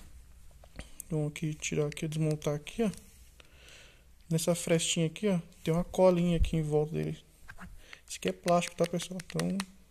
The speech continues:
sem medo, tá? De quebrar, entendeu? Você vai fazer, você vai pegar aqui, passar aqui um cartão, um cartão, uma unha assim, pra abrir um pouquinho. Põe um cartão e vai fazendo, passando nas bordas aqui, até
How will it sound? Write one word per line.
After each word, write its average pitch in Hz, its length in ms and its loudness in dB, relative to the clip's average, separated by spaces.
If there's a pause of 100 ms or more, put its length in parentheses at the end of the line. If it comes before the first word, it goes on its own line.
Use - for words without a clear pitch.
(140)
sem 175 260 -2
medo, 170 280 6
tá? 160 300 -2
De 156 160 -4
quebrar, 156 600 0
entendeu? 165 360 -4 (720)
Você - 120 -6
vai - 40 -2
fazer, 170 200 2
você - 120 -2
vai - 80 -2
pegar 170 220 6
aqui, 165 260 2
passar - 580 0
aqui 165 220 -2
um 160 140 2
cartão, 165 580 0 (260)
um 185 80 2
cartão, 190 600 2
uma 175 140 6
unha 165 200 4
assim, 185 220 -2
pra 180 160 0
abrir 165 140 2
um 165 60 2
pouquinho. 180 520 -2 (560)
Põe 180 120 2
um 180 40 0
cartão 180 680 2 (680)
e 180 60 -2
vai 180 200 2
fazendo, 190 380 -2 (1120)
passando 180 260 -2
nas 185 120 4
bordas 156 380 4
aqui, 160 100 -6
até 175 380 0